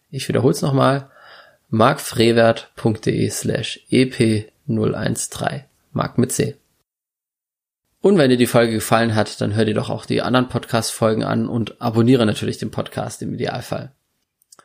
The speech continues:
Ich freue mich natürlich auch über eine Bewertung in iTunes.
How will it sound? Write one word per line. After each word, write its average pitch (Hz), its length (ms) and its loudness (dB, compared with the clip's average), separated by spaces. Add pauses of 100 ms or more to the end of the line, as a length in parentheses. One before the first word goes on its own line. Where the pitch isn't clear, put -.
(360)
Ich - 120 -6
freue 127 200 4
mich 131 120 2
natürlich 110 320 -4
auch 147 180 2
über 123 140 0
eine 113 120 0
Bewertung 113 400 -2
in 107 100 -4
iTunes. 175 720 -2